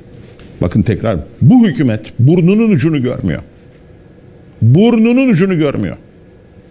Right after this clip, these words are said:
Nasıl Annan planında bütün bir Doğu Akdeniz'i ve Mavi Vatan'ı kaybetmeden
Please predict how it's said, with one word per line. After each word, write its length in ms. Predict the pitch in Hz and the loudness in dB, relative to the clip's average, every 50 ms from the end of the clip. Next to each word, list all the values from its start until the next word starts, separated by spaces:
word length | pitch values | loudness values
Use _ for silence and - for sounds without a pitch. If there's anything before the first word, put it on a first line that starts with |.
| - - - - - - - - - - - - | -20 -20 -20 -20 -20 -20 -20 -20 -20 -12 -4 0
Nasıl 340 | 113 156 240 247 - - 294 180 | 2 2 2 2 0 -2 -4 -4
Annan 460 | 175 233 269 269 247 240 233 220 - | -4 -2 -2 0 0 0 -2 -2 -2
planında 680 | - 202 190 202 208 208 208 202 196 170 180 123 87 80 - - - - - - - - - - - - - - - - - | 0 0 0 0 -2 -2 -2 -2 -2 -2 -2 -4 -6 -8 -12 -16 -20 -20 -20 -20 -20 -20 -20 -20 -20 -20 -20 -20 -10 -2 2
bütün 460 | - 175 170 - - 311 330 330 285 | 2 2 2 2 0 0 0 2 0
bir 260 | 262 247 220 160 117 | 0 0 0 0 2
Doğu 200 | 147 185 240 269 254 | 2 2 2 0 -2
Akdeniz'i 760 | 196 196 185 - - - 190 185 175 143 127 160 147 123 131 | -2 -4 -6 -6 -4 -4 -2 0 0 0 0 0 0 0 0
ve 100 | 143 143 | 0 0
Mavi 480 | 131 127 143 160 180 190 226 254 247 | 0 0 0 0 0 0 0 0 0
Vatan'ı 440 | 214 165 160 - 170 135 110 80 80 - - - - - - - - - - - - - - - - | 0 -2 -2 -4 -2 -2 -2 -2 -4 -6 -12 -20 -20 -20 -20 -20 -20 -20 -20 -20 -20 -20 -20 -16 -8
kaybetmeden 960 | - - 220 269 294 294 277 247 240 247 - 196 185 160 151 139 113 87 | -2 0 0 2 2 2 0 0 -2 -2 -4 -4 -2 -2 -2 -2 -4 -6